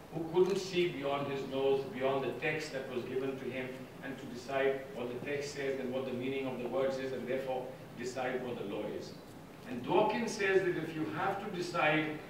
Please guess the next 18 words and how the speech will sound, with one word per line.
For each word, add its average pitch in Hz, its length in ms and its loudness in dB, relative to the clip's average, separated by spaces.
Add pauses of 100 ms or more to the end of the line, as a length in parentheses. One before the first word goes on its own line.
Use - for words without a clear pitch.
(260)
what - 320 2
is 175 220 10
a - 180 0
right 151 380 8
that 147 120 -2
somebody 135 500 0
has, - 500 -4 (1400)
Herbert 185 460 8
will 165 180 2
decide 175 360 4
it 175 180 2
differently 170 600 6
and - 180 0
Hercules 160 580 0
will 135 140 -2
decide 131 340 0
it 123 140 0
differently. - 480 -4